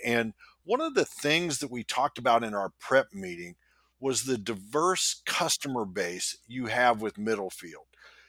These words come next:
Share with us a bit about that diversity and how you're thinking that's going to shape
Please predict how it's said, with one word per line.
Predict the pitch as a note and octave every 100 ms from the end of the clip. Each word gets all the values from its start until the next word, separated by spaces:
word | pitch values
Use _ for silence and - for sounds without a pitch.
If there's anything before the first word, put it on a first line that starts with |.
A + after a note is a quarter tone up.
| _
Share | - - D4
with | D4 A#3+ F#3
us | D#3 -
a | G#2
bit | F#2 - D3 D#3+
about | B2 A#2+ B2 -
that | A#2+ G2
diversity | G2+ F2 G#2 A#2+ A#2+ - F#2 E2+ - - - _ _
and | C3 A#2+
how | - D3+ F3 F#3+ F#3 C3
you're | C#3+ D3 C#3+ B2+ _
thinking | - - F3+ D#3 D3+ C#3+ C3+ C3 A#2
that's | B2+ B2+ -
going | B2+ C3 A2+
to | A2
shape | - C#3 C3+ A#2+